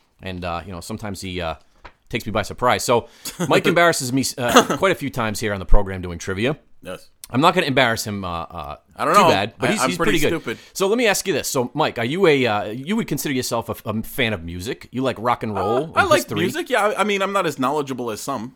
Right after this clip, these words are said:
Speaker 1: You like, uh, you like the Beatles?
Speaker 2: I do like the Beatles.
Speaker 1: The Beatles have a lot of, uh, catchy tunes.
Speaker 2: Yes.
Speaker 1: A lot of people know the words to the Beatles songs.
Speaker 2: Okay.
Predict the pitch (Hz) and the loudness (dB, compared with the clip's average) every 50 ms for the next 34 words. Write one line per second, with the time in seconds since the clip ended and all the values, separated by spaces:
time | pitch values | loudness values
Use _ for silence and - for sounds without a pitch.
0 | _ - 120 135 147 151 143 - - 135 123 113 110 101 120 131 151 147 - 127 | _ -6 -2 0 0 0 0 0 0 0 0 0 0 -2 -2 -2 -2 -2 -2 -4
1 | 95 127 113 101 113 143 196 - - - _ _ _ - 214 370 381 - 294 - | -4 -2 -2 0 0 0 -2 -4 -8 -12 _ _ _ -4 -2 0 0 0 0 -2
2 | 147 131 123 104 90 - 127 156 190 180 147 - 160 135 131 135 143 143 131 127 | -2 -4 -4 -4 -4 -4 -2 0 0 0 2 2 0 0 2 4 4 4 4 2
3 | 107 - - _ - - 117 107 101 - - - 147 - - 135 - - 139 131 | -2 -6 -14 _ -10 -6 -4 -4 -4 -4 -8 -10 -10 -10 -10 -10 -6 -4 -2 0
4 | 127 127 131 131 120 - - - - 151 - 120 123 123 - 131 110 120 110 113 | 0 0 -2 -2 -4 -8 -6 -4 -4 -4 -2 -2 -2 -2 -4 -4 -4 -2 -2 -2
5 | 113 107 101 98 110 113 110 104 - 104 98 87 101 110 104 101 98 - - 98 | -2 -2 -2 -2 0 -2 -2 -2 -6 -8 -8 -8 -6 -6 -6 -6 -6 -6 -6 -6
6 | 95 95 98 - - - - 113 - 110 110 | -6 -6 -8 -10 -12 -16 -14 -10 -8 -8 -8